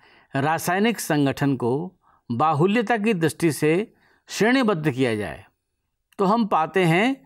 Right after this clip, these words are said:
कि जीवों में पानी अर्थात जल सबसे सर्वाधिक बाहुल्यता से मिलने वाला रसायन है।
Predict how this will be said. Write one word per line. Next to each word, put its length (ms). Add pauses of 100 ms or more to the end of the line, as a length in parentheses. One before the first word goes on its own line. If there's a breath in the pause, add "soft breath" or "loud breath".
(260 soft breath)
कि 120
जीवों 400
में 380 (460 soft breath)
पानी 560 (180)
अर्थात 500
जल 280 (520)
सबसे 540
सर्वाधिक 640 (380 soft breath)
बाहुल्यता 680
से 180
मिलने 320
वाला 340 (300 soft breath)
रसायन 380
है। 300